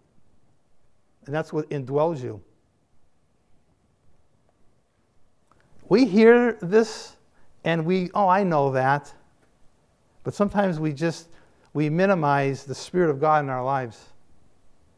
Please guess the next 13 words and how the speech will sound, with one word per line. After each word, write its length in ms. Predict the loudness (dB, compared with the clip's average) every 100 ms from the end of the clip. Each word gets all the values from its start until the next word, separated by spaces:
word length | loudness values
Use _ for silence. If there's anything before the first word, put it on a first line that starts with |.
| _ _ -20 -20 -10
And 80 | -4
we're 80 |
looking 240 | -2 -2 0
to 100 | 0
heaven 360 | 4 4 2
for 160 | -2 0
God, 340 | 4 4 4
and 160 | 0 -6
he 160 | -4 -4
is 160 | -2
there 200 | -2 -2
in 100 | -2
Jesus. 560 | -6 -6 -4 -6 -8